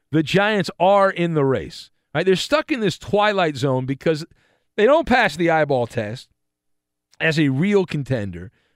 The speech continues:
but the arithmetic works out where they are technically in the race. But the only way that Panda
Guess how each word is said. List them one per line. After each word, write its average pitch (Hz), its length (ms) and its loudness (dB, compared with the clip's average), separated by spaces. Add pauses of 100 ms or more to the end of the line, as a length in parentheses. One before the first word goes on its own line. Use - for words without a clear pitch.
(100)
but 214 500 4 (560)
the 185 200 2
arithmetic 196 760 -2
works 160 320 0
out 143 260 0
where 151 140 0
they 160 180 0 (100)
are 147 460 2
technically 147 680 -4
in 143 280 -4
the 147 140 0
race. 175 520 0 (320)
But 160 120 2
the 196 160 -4 (120)
only 269 440 2
way 196 360 2
that 170 180 -4 (720)
Panda 262 640 -2